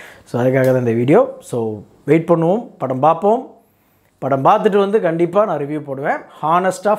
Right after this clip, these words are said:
ஃப்ராங்கா என்ன நம்மளுக்கு அந்த படம் பார்க்குறப்ப opinion வருதோ அதை ஷியராக நான் வந்து ரிவ்யூவாக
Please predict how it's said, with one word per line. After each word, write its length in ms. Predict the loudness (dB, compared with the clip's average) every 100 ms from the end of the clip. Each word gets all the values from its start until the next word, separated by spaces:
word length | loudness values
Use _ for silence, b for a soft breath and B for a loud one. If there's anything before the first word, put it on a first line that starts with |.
| -2
ஃப்ராங்கா 720 | -4 -4 -6 -2 -2 -2 -10
என்ன 400 | -6 -2 -2 -2
நம்மளுக்கு 240 | -2 -2
அந்த 120 | -4
படம் 260 | -4 -6 -2
பார்க்குறப்ப 460 | -2 -2 -4 -4
opinion 360 | -4 -4 -4 -6
வருதோ 340 | -6 0 0 -2 B B B
அதை 200 | -6 -6
ஷியராக 720 | -6 -12 -10 -2 2 2 0
நான் 140 | -4
வந்து 540 | -8 -6 -4 -6 -8 -14 -18 -8
ரிவ்யூவாக 320 | -4 -2 -2